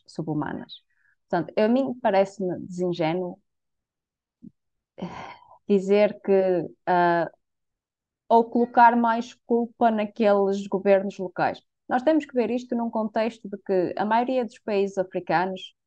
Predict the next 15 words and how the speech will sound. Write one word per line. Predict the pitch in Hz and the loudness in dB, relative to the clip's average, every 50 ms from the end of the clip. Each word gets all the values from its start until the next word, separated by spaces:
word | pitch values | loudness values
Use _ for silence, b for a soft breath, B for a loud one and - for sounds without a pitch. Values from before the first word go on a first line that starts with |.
| _ _ _ _ _ _ | _ _ _ _ _ _
se | - - 170 | -10 -6 -4
não | 160 156 160 | -2 -2 -4
todos, | 165 - 165 165 165 165 - - _ _ | -4 -4 -6 -6 -6 -8 -14 -20 _ _
não | - - - 160 151 | -12 -10 -8 -8 -8
tenho | - 156 143 143 | -8 -8 -8 -8
a | 156 | -10
certeza, | 151 - 147 _ - 160 160 170 185 185 - _ _ _ _ _ _ _ - | -12 -14 -12 _ -6 -6 -6 -6 -10 -14 -20 _ _ _ _ _ _ _ 2
ah, | 185 185 180 185 180 180 - _ _ _ _ _ _ _ _ | 4 4 6 4 2 0 -6 _ _ _ _ _ _ _ _
teve | - 226 226 214 226 | 0 0 0 0 -2
uma | 226 - 226 214 214 | -2 0 0 0 -2
relação | 202 - 214 208 208 208 - 208 190 202 | -2 -2 -2 -2 -2 0 0 0 0 0
colonial | 196 - 196 190 190 185 180 175 175 175 180 185 - - _ _ _ _ _ _ _ _ _ _ _ | -2 -4 -4 -2 -2 0 2 2 2 2 2 0 -4 -12 _ _ _ _ _ _ _ _ _ _ _
com | - 196 190 185 196 196 - - | 2 4 4 2 0 -4 -6 -2
países | 208 190 185 190 185 180 | 0 0 0 0 -2 -4
europeus. | 185 175 175 175 - 170 147 120 - - - _ | -4 -4 -4 -4 -6 -6 -6 -6 -6 -10 -16 _